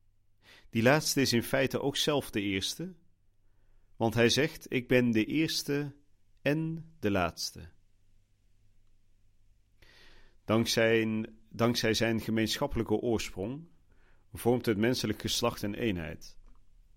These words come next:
Want God deed heel het mensengeslacht uiteen ontstaan. Wonderbaarlijke aanschouwing die ons het menselijk ges-,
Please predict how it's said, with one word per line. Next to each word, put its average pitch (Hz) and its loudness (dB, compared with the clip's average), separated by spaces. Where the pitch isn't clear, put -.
Want 117 0
God - -4
deed 127 2
heel 135 2
het 127 0
mensengeslacht 117 -2
uiteen 147 -4
ontstaan. 82 -6
Wonderbaarlijke 117 2
aanschouwing 123 -2
die 113 2
ons 110 0
het 104 0
menselijk 117 0
ges-, - -6